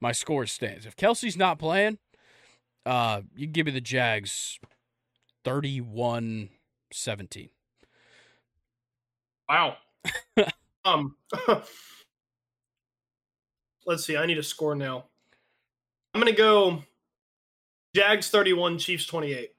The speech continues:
Speaker 1: Okay.
Speaker 2: Yep.
Speaker 1: All right. Well,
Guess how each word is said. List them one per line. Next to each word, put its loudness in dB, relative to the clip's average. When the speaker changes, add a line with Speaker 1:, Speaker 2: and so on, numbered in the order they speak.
Speaker 1:
Okay. -2
Speaker 2:
Yep. -8
Speaker 1:
All 6
right. 4
Well, 0